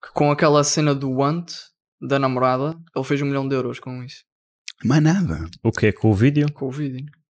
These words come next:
Speaker 3: Pois.
Speaker 2: É o que o
Speaker 3: Ah.
Speaker 2: Trump diz, o grande, o infame, <laughs> Trump, o, o, o, o grande Trump diz, every, como é que é?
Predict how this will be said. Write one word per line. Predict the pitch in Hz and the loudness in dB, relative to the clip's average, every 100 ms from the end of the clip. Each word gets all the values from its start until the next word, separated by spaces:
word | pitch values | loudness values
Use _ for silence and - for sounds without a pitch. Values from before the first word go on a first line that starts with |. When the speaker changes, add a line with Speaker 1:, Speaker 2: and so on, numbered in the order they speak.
| _ _ _ - | _ _ _ -4
Speaker 3:
Pois. | 302 - - - - - | -4 -4 -16 -8 -8 0
Speaker 2:
É | 101 | 2
o | 123 | 4
que | 95 | 4
o | |
Speaker 3:
Ah. | |
Speaker 2:
Trump | 87 98 95 | 2 0 2
diz, | 107 151 98 | 2 4 2
o | 95 | 4
grande, | 110 123 101 | 6 6 8
o | 110 | 6
infame, | 110 - 180 139 107 - - - | 4 4 4 4 2 -4 -14 -14
<laughs> | - - - - | -14 -10 -8 2
Trump, | 123 120 | 4 8
o, | |
o, | 131 120 120 123 | 8 10 8 6
o, | 117 113 - 113 104 | 6 6 6 6 6
o | |
grande | 104 139 147 113 - | 6 6 6 4 2
Trump | 110 117 123 - | 2 2 2 2
diz, | 233 240 - | 2 2 0
every, | - 92 95 95 | 2 2 4 2
como | - - - 104 | 0 -6 -4 -2
é | |
que | |
é? | 104 | 2